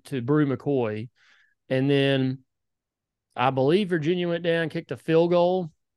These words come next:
and Tennessee came right back, and they did a really good job running the football, giving Milton some easy throws, you know, some curl routes, some out routes,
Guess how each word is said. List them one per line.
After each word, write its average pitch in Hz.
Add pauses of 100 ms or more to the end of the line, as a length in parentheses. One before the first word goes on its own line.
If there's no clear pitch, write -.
(640)
and 127
Tennessee 160
came 151
right 143
back, 139 (460)
and 135
they 151
did 156
a 143
really 156
good 165
job 147
running 135
the 180
football, 160 (400)
giving 160
Milton 151
some 139
easy 143 (160)
throws, 156
you 151
know, 135
some 127
curl 151
routes, 143
some 143
out 143
routes, 131